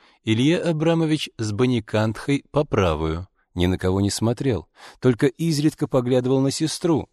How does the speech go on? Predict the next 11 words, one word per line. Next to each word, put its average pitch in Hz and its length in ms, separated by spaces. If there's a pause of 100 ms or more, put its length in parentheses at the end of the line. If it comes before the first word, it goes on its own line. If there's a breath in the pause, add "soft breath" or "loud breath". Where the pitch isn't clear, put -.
(420)
За 87 180
эти 98 240
дни 120 220
не 117 160
раз 123 260
умолял 110 480
Илью 104 400
Абрамовича 113 680
позаботиться 127 840
об 120 300
Анне. 101 380